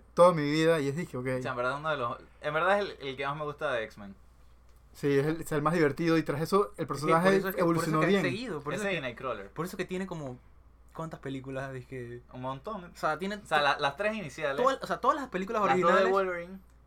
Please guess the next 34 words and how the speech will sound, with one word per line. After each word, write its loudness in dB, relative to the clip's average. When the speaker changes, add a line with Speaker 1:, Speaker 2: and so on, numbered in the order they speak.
Speaker 3:
y, -12
y -6
las 0
de -2
él, 2
tiene 0
películas -2
de -4
él. 2
Speaker 2:
Ajá, 2
ajá. 0
Speaker 3:
Es -2
Speaker 2:
No, 4
Speaker 1:
Sí. 2
Speaker 2:
son 0
tres -4
de 2
Wolverine, -2
tres, -8
las -4
tres -6
primeras. -8
Speaker 3:
La -2
de -2
Speaker 1:
Ajá, 2
Speaker 3:
Logan. -2
Speaker 1:
las -8
tres -8
Speaker 2:
Por, -20
Speaker 1:
primeras. -2
Speaker 2:
por 4
eso, -2
o -8
sea, 0